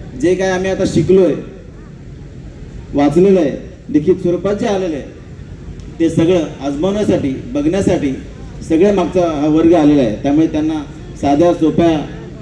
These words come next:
शब्दात समजेल असं साहित्य आपण समजावं, कारण गेल्या चाळीस पंचेचाळीस वर्षांची जी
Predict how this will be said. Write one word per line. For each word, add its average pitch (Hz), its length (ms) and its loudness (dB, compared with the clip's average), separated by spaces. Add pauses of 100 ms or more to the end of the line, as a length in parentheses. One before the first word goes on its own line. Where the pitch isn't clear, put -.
(320)
शब्दात 156 340 4
समजेल 170 360 0
असं 156 180 -4
साहित्य 170 500 2 (560)
आपण 151 400 4 (560)
समजावं, 151 440 4
कारण 160 320 2 (640)
गेल्या 156 180 4
चाळीस 160 300 2
पंचेचाळीस 156 400 4
वर्षांची 170 520 4
जी 160 380 6